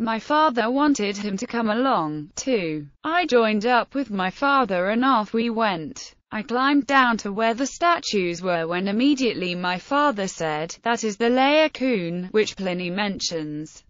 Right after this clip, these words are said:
Then they dug the hole wider so that they could pull the statue out.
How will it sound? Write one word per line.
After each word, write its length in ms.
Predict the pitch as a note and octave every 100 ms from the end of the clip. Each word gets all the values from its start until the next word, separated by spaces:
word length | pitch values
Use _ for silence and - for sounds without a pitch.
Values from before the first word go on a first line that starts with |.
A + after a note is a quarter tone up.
| _
Then 220 | B3 B3
they 200 | A3 E3+
dug 420 | E3+ D4 A#3+ D#3+ E3
the 160 | G3
hole 300 | G3+ B3 C4
wider 400 | A#3+ B3+ B3+ F#3
so 320 | F3 A#3+ A#3+
that 240 | G3 F3+ D#3
they 160 | F#3
could 460 | F#3 - C#4 G#3 G3
pull 240 | - G#3+ G3+
the 140 | A#3
statue 500 | - A3 F#3+ - G3
out. 320 | F3+ D#3+ D3